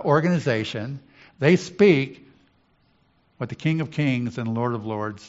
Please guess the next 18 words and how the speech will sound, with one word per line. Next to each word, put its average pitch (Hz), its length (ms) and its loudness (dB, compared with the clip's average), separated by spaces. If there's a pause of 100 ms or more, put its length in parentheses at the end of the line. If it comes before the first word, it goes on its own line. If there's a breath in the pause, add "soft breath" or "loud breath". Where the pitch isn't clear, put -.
tells 107 280 -6
them 98 140 -12
to 98 80 -16
speak. 98 420 -12
And 107 160 -8
they 113 80 -6
go 135 240 4
where 151 140 2
the 123 80 -4
King 127 260 -4
of 123 80 -8
Kings 117 440 -6
and 113 220 -8
Lord 113 400 -6
of 117 300 -10
Lords 104 460 -8
tells 104 320 -8
them 95 260 -14